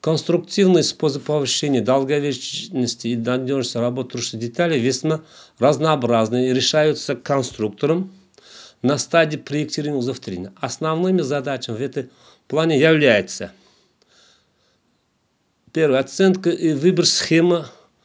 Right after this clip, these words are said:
схем узла трения машины с позиции влияния ее на износостойкость и надежность конструкции. Второе,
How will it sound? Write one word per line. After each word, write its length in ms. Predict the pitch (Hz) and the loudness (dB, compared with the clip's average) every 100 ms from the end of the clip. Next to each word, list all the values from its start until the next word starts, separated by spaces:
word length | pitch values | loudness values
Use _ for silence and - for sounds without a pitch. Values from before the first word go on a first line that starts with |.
| _ _ _ _ | _ _ _ _
схем 380 | - - 165 156 | -8 -4 -2 0
узла 200 | 127 147 | 0 -2
трения 320 | - 127 127 | 0 2 2
машины 540 | 127 123 - 120 104 107 | 2 0 -2 -4 -4 -6
с 160 | - | -6
позиции 600 | - 139 139 151 170 - 117 | -2 2 2 2 0 0 -2
влияния 720 | 127 127 151 135 131 120 - | 0 0 0 0 0 -2 -4
ее 260 | 117 135 170 | -4 -2 0
на 260 | 139 139 - - _ - | -2 -4 -8 -20 _ -2
износостойкость 1000 | 123 135 127 - 113 - 156 147 131 - | 0 2 0 0 -4 -4 -8 -8 -10 -6
и 60 | 120 | -2
надежность 580 | 117 107 117 107 110 | -2 -2 -4 -4 -8
конструкции. 560 | - 110 - - - - _ | -10 -10 -10 -18 -20 -20 _
Второе, 500 | - 156 151 101 | 2 4 4 2